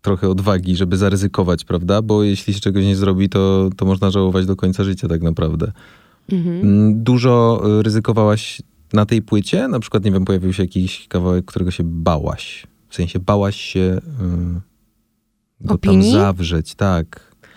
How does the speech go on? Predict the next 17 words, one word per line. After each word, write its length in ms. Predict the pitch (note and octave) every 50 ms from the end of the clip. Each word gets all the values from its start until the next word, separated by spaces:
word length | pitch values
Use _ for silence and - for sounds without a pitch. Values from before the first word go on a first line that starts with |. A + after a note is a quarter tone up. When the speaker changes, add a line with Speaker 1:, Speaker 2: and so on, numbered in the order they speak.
| _ -
Speaker 2:
Wiesz 60 | F3+ F#3 B2+
Speaker 1:
Bo 60 | B2
Speaker 2:
co, 60 | C#3
Speaker 1:
był 80 | C#3 C3+
Speaker 2:
że 80 | D3+
Speaker 1:
za 80 | D3+ C#3
bardzo 280 | C3+ D3 C#3+ B2+ B2+
Speaker 2:
mhm. 40 | A#2+
Speaker 1:
osobisty, 800 | A#2+ - B2+ A#2 A#2 E3+ F3+ E3 - - - C#3+ C3+ C3 A#2+ -
albo 240 | - A2+ G#2+ A2 G#2+
był 140 | G#2+ A2 A2+
na 100 | A2 G#2
przykład, 320 | - - - A2 - -
nie 140 | - G2+ F#2+
wiem, 240 | F2+ F2 E2+ E2+ E2 - - - - - - - _ _ _ _ _ _ -
totalnie, 680 | - C3 - - C3+ B2+ B2 B2 A#2+ A#2+ A#2 A#2 A2+ A2
e, 240 | G#2+ G#2+ G#2+ G2+